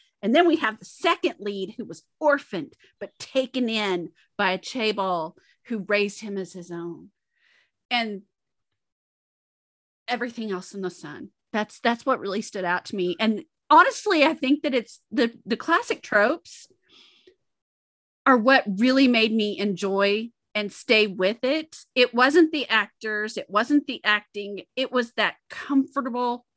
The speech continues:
formula that I have missed. I knew what was gonna happen.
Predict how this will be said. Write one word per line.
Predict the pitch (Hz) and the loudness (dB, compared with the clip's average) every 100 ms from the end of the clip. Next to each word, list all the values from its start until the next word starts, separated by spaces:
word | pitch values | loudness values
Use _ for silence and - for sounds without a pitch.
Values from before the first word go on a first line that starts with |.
| _ - | _ 0
formula | 240 240 214 190 165 143 110 - _ _ _ _ _ _ _ | 2 4 2 0 -4 -6 -10 -16 _ _ _ _ _ _ _
that | 196 220 - | 0 0 4
I | 226 | 4
have | 226 214 - 208 | 4 -2 -10 -8
missed. | 208 226 240 254 269 - - _ _ _ _ | -2 0 0 -2 -4 -6 -8 _ _ _ _
I | 185 | -2
knew | 175 214 302 311 | 2 6 8 8
what | 294 247 | 4 2
was | 262 | -2
gonna | - 233 226 | -4 -4 -4
happen. | 233 208 208 202 196 196 | -4 -4 -4 -4 -4 -4